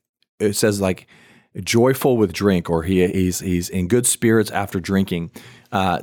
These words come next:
to kill him. And so Absalom's servants do what they're told. They kill, uh, Amnon. And all of David's sons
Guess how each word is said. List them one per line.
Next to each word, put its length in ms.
to 100
kill 240
him. 120
And 120
so 440
Absalom's 440
servants 380
do 180
what 140
they're 140
told. 340
They 140
kill, 600
uh, 300
Amnon. 540
And 240
all 300
of 160
David's 460
sons 720